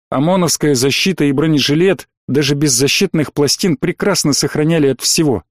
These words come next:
от укусов до осколков. И при этом такое снаряжение почти ничего не весит. Двадцать первый век на дворе.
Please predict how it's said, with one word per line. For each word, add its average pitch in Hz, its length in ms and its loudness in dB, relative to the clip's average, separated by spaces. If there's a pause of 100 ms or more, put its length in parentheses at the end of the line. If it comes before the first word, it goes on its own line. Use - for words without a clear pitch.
(140)
от 151 200 -6
укусов 185 540 0 (200)
до 147 200 0
осколков. 127 600 -2 (400)
И 123 80 0
при 120 260 -2
этом 165 280 0
такое 165 300 2
снаряжение 139 600 0
почти - 380 -2
ничего 160 500 0
не 175 160 0
весит. - 380 -2 (800)
Двадцать 160 440 -2
первый 185 320 0
век 143 280 0
на 180 120 0
дворе. 147 360 -2